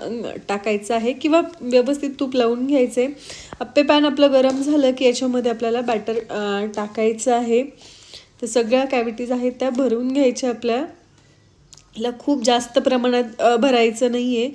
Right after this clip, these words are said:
कारण हे अप्पे फुलणारसुद्धा आहेत, फुलून ते दुप्पट होतात. तर एक झाकण ठेवून आपल्याला मीडियम फ्लेमवर हे वाफवून, अ, घ्यायचे आहेत.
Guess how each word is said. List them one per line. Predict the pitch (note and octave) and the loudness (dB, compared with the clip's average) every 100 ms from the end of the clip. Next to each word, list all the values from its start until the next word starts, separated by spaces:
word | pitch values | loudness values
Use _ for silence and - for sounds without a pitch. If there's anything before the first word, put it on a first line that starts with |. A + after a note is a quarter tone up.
| - - - | -10 -20 -8
कारण | G#3+ A#3 | -4 -4
हे | A#3+ | -2
अप्पे | A#3 A3+ - C4+ D#4+ - | -4 -4 -2 -2 -2 -10
फुलणारसुद्धा | - A3+ A3+ A#3 A#3 C4 G#3+ C4 | -8 -4 0 0 -2 -4 -4 -2
आहेत, | B3+ B3+ B3+ | 0 -2 -4
फुलून | B3 A3+ A3+ | -6 -4 -4
ते | B3 G4 D#4+ | -2 -2 -2
दुप्पट | A#3 - B3+ C4 | -6 -2 -2 0
होतात. | B3+ B3 C#4+ - - _ | -2 -2 -4 -8 -20 _
तर | B3 | 0
एक | B3+ | 2
झाकण | C4 B3+ B3+ D4+ F4 | 2 2 2 0 2
ठेवून | F4 E4 | 2 2
आपल्याला | C#4+ C4+ C4+ | 2 0 0
मीडियम | C4 B3 B3 C4 C4+ | 0 -2 0 -2 -2
फ्लेमवर | C#4 B3 A3+ A3+ A3+ | -2 -2 -2 -2 0
हे | D4+ | -2
वाफवून, | E4+ A3+ G#3 G#3+ A#3 B3+ B3+ - | -2 -2 -2 -2 -2 0 -4 -6
अ, | G3 G#3+ G#3 A3 | -4 -2 -2 -2
घ्यायचे | B3 B3 A3+ A3+ | 0 0 0 0
आहेत. | C4+ | 0